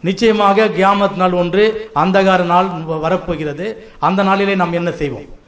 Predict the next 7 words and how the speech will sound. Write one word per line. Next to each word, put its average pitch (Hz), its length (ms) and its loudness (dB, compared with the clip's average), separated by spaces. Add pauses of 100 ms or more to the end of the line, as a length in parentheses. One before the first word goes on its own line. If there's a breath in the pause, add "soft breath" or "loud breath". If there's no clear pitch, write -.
(120)
அந்த 190 240 0
நாளிலே 196 420 2
இறை-, 185 220 2
இறைவனை 190 420 0 (160)
மறுத்துவிட 175 440 0
முடியாது. 135 520 -4 (260 soft breath)
இறைவனிடத்திலே 190 680 0